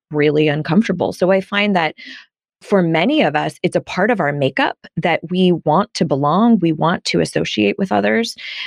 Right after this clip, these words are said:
we have that desire for connection. And if we feel as though that might be infringed on in any way, we tend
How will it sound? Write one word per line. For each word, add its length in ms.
we 460
have 380
that 220
desire 560
for 200
connection. 800
And 400
if 180
we 180
feel 640
as 180
though 220
that 260
might 420
be 480
infringed 640
on 160
in 80
any 200
way, 300
we 240
tend 560